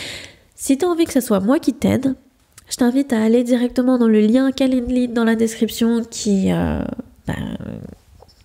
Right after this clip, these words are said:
qui est un lien pour, euh, que je puisse te téléphoner sur les créneaux horaires où je suis disponible. C'est un appel qui est gratuit, qui n'engage à rien et qui dure de quarante-cinq minutes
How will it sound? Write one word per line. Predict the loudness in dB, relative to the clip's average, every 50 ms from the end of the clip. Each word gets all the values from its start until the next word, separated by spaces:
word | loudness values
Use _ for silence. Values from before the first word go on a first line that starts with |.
| -20 _ -4
qui | -2 0
est | 0 2
un | 2 4
lien | 4 4 2 2
pour, | -2 -8 -6 0 0 0 0 0 -4 -16 -20 -20 -20 -20 -20 -20 -4 -2
euh, | 0 0 2 0 0 -2 -2 -4 -4 -6 -6 -2
que | -2 -2
je | -2 -2
puisse | -6 -6 -6 -6 0
te | -2
téléphoner | 0 0 2 0 0 0 2 0 2 4 2 2 0 -2 -16 -20 _ _ -20 -20 -20 _ _ _ -20 _ -20 -20 -20 _ _ -20 _ -20 -20 -20 -20 _ -18 -12
sur | -2 0 2 2
les | 2
créneaux | 2 2 0 2 4 4
horaires | 4 2 2 2
où | 2 2
je | 2 2
suis | 0 0 -2 0 0
disponible. | 0 0 0 0 0 0 0 0 2 2 2 0 0 -4 -8 -20 -20 _ _ -20 -20 -20 -20 -20 _ _ _ _ _ -20 -20 -20 -20 -18
C'est | -12 -2 0 0
un | 2 2
appel | 0 2 2 2 0 0
qui | -2 -2 -2
est | -2 -2 -4
gratuit, | -6 -4 2 2 2 2 2 0 0 0 -2 -4 _ -20 _ _ _ _ _ _ _ _ -16 -4
qui | 0 0
n'engage | 2 2 2 2 2 4 4
à | 4
rien | 2 4 2 2 0 0 -4 -20 _ _ -20 -18 -18 -18 -18 -18 -18 -18 -6 -2
et | -2 -2
qui | 2 0 0 0
dure | 2 2 2 2 2
de | 0 0
quarante-cinq | 2 0 0 0 0 -2 0 0 0
minutes | 2 2 2 2 2 0 -2 -8